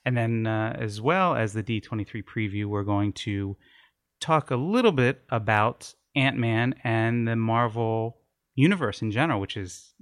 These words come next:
as you all know, owned by Disney. That, that tends to be one of my favorite subjects. Um, so I'm gonna really enjoy talking about that, and we'll see what Briars has to say about that. Uh, we have a Disney list.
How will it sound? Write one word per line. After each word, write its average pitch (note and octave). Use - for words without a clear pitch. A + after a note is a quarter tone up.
as G2+
you G#2+
all G2
know, B2+
owned G2
by F#2+
Disney. A2+
That, G#2
that G2+
tends G2
to F#2
be G2
one F#2+
of F#2+
my G2+
favorite G2+
subjects. -
Um, F#2+
so G2
I'm F#2
gonna F#2+
really F#2+
enjoy G#2
talking G2+
about F#2+
that, A2
and F#2+
we'll -
see -
what G2
Briars F#2+
has -
to -
say -
about F#2
that. D3
Uh, A2
we G#2
have G2+
a G2
Disney C3
list. D3